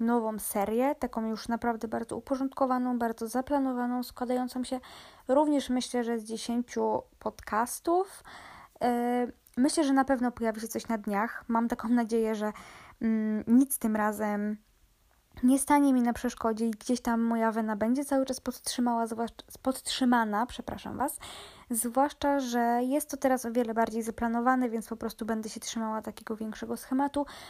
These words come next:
ale oczywiście pozwolę sobie też na trochę spontaniczności, bo jakże mogłoby być inaczej. Zastanawiałam się przez moment,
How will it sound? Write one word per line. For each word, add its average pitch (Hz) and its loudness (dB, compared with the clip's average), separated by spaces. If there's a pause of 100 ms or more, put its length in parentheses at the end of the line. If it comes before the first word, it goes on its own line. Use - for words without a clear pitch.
(140)
ale 320 6
oczywiście 247 -4
pozwolę 208 -6
sobie 208 -8
też 202 -10
na 220 -6
trochę 220 -8
spontaniczności, 233 -4
bo 262 2
jakże 220 -2
mogłoby 220 -6
być - -10
inaczej. 247 -4 (1800)
Zastanawiałam 285 0
się 254 -6
przez - -12
moment, 220 -4